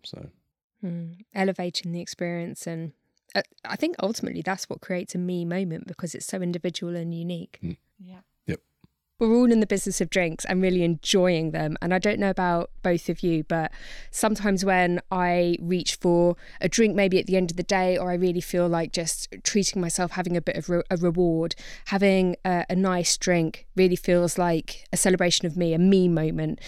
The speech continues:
Speaker 2: Is that something that you tend to do as well? Like reach, reach for something which it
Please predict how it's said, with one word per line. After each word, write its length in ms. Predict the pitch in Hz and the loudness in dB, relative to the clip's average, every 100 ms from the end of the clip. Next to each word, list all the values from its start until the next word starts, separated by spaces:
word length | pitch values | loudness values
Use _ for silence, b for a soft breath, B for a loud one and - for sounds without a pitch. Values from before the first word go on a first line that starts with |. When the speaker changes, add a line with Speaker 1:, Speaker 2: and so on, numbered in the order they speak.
| B | B
Speaker 2:
Is 120 | - 208 | 0 2
that 180 | 233 | 2
something 320 | - 254 262 240 | 2 2 6 6
that 140 | 240 | 6
you 280 | 220 226 214 | 6 6 4
tend 320 | - 226 214 | 0 2 2
to 180 | - 214 | 4 4
do 200 | - 208 | 6 6
as 160 | 202 - | 6 4
well? 320 | 214 214 214 | 4 4 2
Like 160 | 202 - - - | -2 -6 -8 -12
reach, 380 | 202 208 202 - | 2 2 2 -2
reach 220 | 202 202 | -4 -2
for 80 | 202 | -2
something 460 | - 208 - 190 | 0 0 2 2
which 320 | 180 - - B B B B B B B B - | 4 2 0 B B B B B B B B -14
it 100 | - | -14